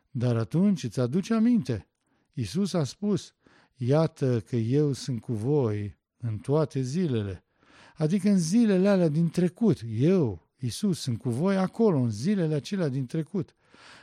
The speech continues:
Am luat eu vinovăția, spune Iisus. Am fost eu în trecut, am primit pedeapsa. Sunteți de acum liberi, sunteți nevinovați.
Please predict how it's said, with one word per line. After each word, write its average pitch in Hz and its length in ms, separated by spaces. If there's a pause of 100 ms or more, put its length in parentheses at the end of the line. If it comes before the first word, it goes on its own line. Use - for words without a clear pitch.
Am 165 240
luat 214 320
eu 240 200
vinovăția, 135 800
spune 120 320
Iisus. 107 520
Am 135 160
fost - 340
eu 247 160
în 202 80
trecut, 127 500
am 120 160
primit 214 380
pedeapsa. 113 720 (420)
Sunteți 139 500
de 165 80
acum 190 320
liberi, 180 500
sunteți 147 440
nevinovați. 190 1080